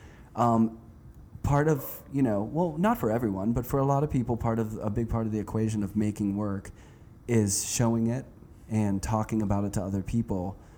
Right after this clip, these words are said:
And obviously you have, you know, your feelings about art galleries or the fine art world with, like, the im-,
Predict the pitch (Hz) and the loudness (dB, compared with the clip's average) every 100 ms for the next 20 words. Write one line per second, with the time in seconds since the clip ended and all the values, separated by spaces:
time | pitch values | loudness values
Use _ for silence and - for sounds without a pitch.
0 | - - - 110 107 104 101 101 104 107 | -20 -12 -2 0 2 2 2 2 0 0
1 | 110 110 107 101 104 - 104 101 104 95 | 0 0 -2 -2 -6 -6 0 0 0 -2
2 | 95 - - 110 98 92 92 - - - | -4 -8 -10 -4 -2 -2 -6 -10 -18 -20
3 | - - - - 110 104 123 117 113 107 | -20 -20 -18 -2 0 2 4 4 4 2
4 | 98 95 85 - 104 101 101 107 104 101 | 0 0 -4 -4 -4 -2 -2 0 2 2
5 | 98 101 95 - 98 98 101 98 98 95 | 0 0 -2 -2 -2 0 -2 -4 -4 -4
6 | 98 95 95 92 - 107 101 95 | -4 -4 -4 -6 -6 -4 -2 -2